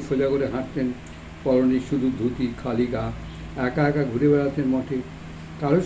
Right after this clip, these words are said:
সঙ্গে কথা নয়। জঙ্গলের মধ্যে যেন সিংহ ঘুরে বেড়াচ্ছে। আগে থাকতেন প্রেমানন্দ মেমোরিয়ালের দোতলার বারান্দায়। ঘরে থাকতে চাইতেন না। বৃষ্টি হলে বা শীতের সময় অন্য সাধুরা তাকে জোর করে ঘরে নিয়ে যেতেন।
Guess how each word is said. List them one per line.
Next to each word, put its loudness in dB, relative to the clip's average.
সঙ্গে 0
কথা 0
নয়। -4
জঙ্গলের 6
মধ্যে 4
যেন 6
সিংহ 2
ঘুরে 4
বেড়াচ্ছে। -4
আগে 2
থাকতেন 2
প্রেমানন্দ -2
মেমোরিয়ালের 0
দোতলার 0
বারান্দায়। -2
ঘরে 4
থাকতে 0
চাইতেন 4
না। 4
বৃষ্টি 2
হলে 4
বা 6
শীতের -2
সময় 2
অন্য 2
সাধুরা 2
তাকে 0
জোর 4
করে 4
ঘরে 0
নিয়ে 2
যেতেন। 2